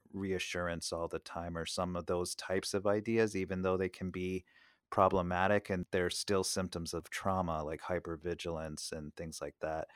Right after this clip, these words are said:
that maybe there can even be some relief just by some of the concepts there. But again, it's, you know, sad that victims of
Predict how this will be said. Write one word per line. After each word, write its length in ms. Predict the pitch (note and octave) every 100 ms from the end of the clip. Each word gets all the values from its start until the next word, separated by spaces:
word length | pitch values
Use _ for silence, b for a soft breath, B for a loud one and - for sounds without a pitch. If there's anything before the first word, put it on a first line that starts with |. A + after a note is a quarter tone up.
| b b b b _ -
that 160 | G2
maybe 320 | G2 G2 G2 G2
there 180 | G2
can 160 | F2+ F#2+
even 280 | F#2 F2 F2+
be 220 | F2+ F2
some 300 | - F#2+ F2+
relief 440 | E2+ E2+ F2+ E2+ -
just 300 | F2 - -
by 180 | E2+
some 300 | E2+ - F2
of 100 | F2
the 60 | E2
concepts 720 | - - F2 F#2+ - A#2+ -
there. 360 | - C#3+ D3 D3 -
But 240 | G2+ F#2+ - b b b b -
again, 400 | G2+ A#2+ A#2+ G#2
it's, 420 | G2 - - -
you 120 | A2+
know, 360 | G#2 G2+ G2+ - _ -
sad 420 | - A#2+ A2+ G#2+
that 160 | G#2+ F#2
victims 540 | G#2 - G#2+ G2+ -
of 220 | F#2+ F2